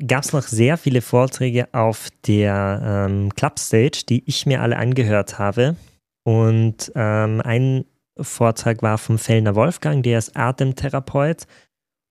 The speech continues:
und auch Professor an, äh, der, äh, Uni Wien. Da ging's um Höhentraining, um I H H T. Und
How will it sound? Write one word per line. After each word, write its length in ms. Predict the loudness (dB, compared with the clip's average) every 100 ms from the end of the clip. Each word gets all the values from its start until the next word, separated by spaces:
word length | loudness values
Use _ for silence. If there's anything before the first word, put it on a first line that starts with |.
| 0
und 420 | 2 4 2 -2 -2
auch 300 | 0 0 -2
Professor 1000 | -8 -6 -2 -2 -2 -2 -2 0 0 -2 -8 -4
an, 500 | -2 0 -2 -2 -2
äh, 400 | -2 -2 -2 -2
der, 500 | 0 0 0 -4 -6 _
äh, 80 | -6
Uni 380 | 0 2 2 2
Wien. 340 | 2 2 0 -8 _ _ _ -20 -20 -20 _ _ _ _ _ _ _
Da 100 | -2
ging's 300 | 0 2 0
um 280 | 0 0 2
Höhentraining, 760 | 4 4 2 -2 0 2 0 -2 _ _ _
um 280 | -2 0 0
I 140 | 0 0
H 200 | -2 -4
H 80 |
T. 400 | -4 -2 0 0 -2 _ _ _ _ _
Und 680 | 2 4 4 0 -2 -10 -12